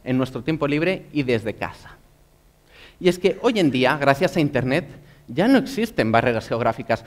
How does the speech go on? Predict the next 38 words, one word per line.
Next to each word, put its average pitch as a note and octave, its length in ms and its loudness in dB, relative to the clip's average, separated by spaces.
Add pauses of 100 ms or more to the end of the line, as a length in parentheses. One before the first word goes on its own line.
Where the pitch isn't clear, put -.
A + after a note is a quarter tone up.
(160)
Puedo G#3+ 120 4
trabajar E3 500 2
yo F3+ 260 2
con C3+ 320 2
una F3+ 160 2
persona F3+ 300 0
de C3+ 40 0
Madrid, D#3 380 -2 (320)
de B2+ 180 -2
China B3+ 640 0
o C#3 100 0
de B2+ 60 -2
Estados E3 380 -6
Unidos. D3+ 360 -2
No D3 100 -2
hay A3+ 60 0
ningún F#3 220 -2
problema. B2 520 -2 (380)
Tampoco A#3 300 2
existen G#3+ 400 -2
barreras C#3+ 380 4
económicas. A2 800 -6 (320)
Todo F3+ 180 2
nuestro F#3 320 0
desarrollo C#3 460 0
y C#3 60 -2
todo F3 180 0
lo E3 100 0
que D3 80 -6
utilizamos E3 500 -6
es F3 100 -6
completamente D3+ 580 -4
gratuito C3 580 -4
y A2+ 60 -10
funcionamos C3+ 520 -6
sin C3 140 -6
ningún A#2+ 260 -2
problema. G2 500 -10